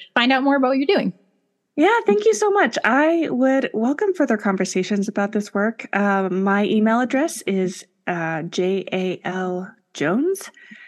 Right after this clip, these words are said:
Speaker 2: at illinois dot E D U. And I'm on Twitter. Uh, my name is Jamie L Jones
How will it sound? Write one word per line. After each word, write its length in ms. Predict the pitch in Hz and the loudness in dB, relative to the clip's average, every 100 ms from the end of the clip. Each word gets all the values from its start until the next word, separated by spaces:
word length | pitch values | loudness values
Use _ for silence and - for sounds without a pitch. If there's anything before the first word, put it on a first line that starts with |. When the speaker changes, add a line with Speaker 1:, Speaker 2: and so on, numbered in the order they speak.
| _ _ | _ _
Speaker 2:
at 260 | 202 202 - | 0 0 2
illinois 400 | 196 196 196 202 | 2 2 2 0
dot 160 | 190 - | 0 0
E 140 | 190 | 0
D 60 | 185 185 | 0 0
U. 280 | 196 240 285 285 - - - _ | 0 0 -2 -6 -18 -20 -20 _
And 400 | - 254 254 254 240 | 0 2 4 2 2
I'm 160 | 254 285 | 2 4
on 400 | 285 269 247 240 - | 4 2 0 -2 -6
Twitter. 640 | - - 240 285 349 381 381 - - _ - | -14 -2 0 2 2 0 -2 -8 -20 _ 0
Uh, 260 | 226 214 | 2 2
my 200 | 202 214 | 2 2
name 500 | 226 226 220 240 262 - - _ | 4 4 2 2 0 -2 -8 _
is 220 | - 190 - | -6 -6 -8
Jamie 680 | - 190 202 214 - - - | -2 0 2 0 -2 -4 -2
L 380 | 180 202 208 202 | 0 0 -2 -6
Jones 640 | - 196 185 185 185 180 | -4 0 0 0 -2 -4